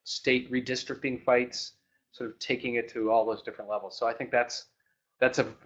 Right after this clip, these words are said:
there's a higher likelihood of that happening than after any other election than in my lifetime, of some formation staying together, I think, to do that. Um, and I also, yeah, I agree with this sort of young, and there's the, the,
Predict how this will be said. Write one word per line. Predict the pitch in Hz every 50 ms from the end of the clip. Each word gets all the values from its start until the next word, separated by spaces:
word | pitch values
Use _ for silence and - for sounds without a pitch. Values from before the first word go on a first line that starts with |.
| - - - - - - - _ _
there's | 147 139 -
a | 120
higher | - - 165 170 196 202 190
likelihood | 180 160 156 160 160 160 - 143 131 127 135 127 123
of | 113
that | 120 123 127 127
happening | 127 127 123 - 120 117 110 107
than | 110 107 107 104 - _ _ _ _ _ _ _ _ - -
after | 135 123 - - - 127 117
any | 127 127 131 127 123 120
other | 117 113 113 107 104
election | 104 98 101 98 95 - - - - - _ _ _ _ _ _
than | - 113 110 - - _
in | 113 104 98
my | 107 110 110
lifetime, | 107 101 92 92 - _ _ 95 92 90 90 - _ _ _ _ _
of | - -
some | - - 151 135 135 131 123 - - - - _ _ 123 117 - _ _ _ _ _
formation | 156 131 127 127 123 120 117 - - 123 107 98
staying | - - - 110 113 110 104
together, | - - 95 101 101 101 98 95 92 92
I | 98 98
think, | - _ - - _ _ _ _ _ _ _ _ _ _
to | 110
do | 101 107 104 101
that. | 95 87 87 87 - - _ _ _ _ _ _ _ _ _ _ _ 101
Um, | 98 98 98 95 98 98 -
and | 117 127
I | 135 139
also, | 143 139 135 - 139 123 113
yeah, | 113 110 113 113
I | 110
agree | 107 - 123 123 120
with | 113 110
this | - 107 107
sort | - 120 110 107 101
of | 101
young, | 113 120 123 120 120 113 107
and | 107 107 107 107 107 104 104 101 - _ _ _ _ _ _ _ _ _
there's | - 117 113 110 - -
the, | - 113 110 107 107 104 95 -
the, | 104 104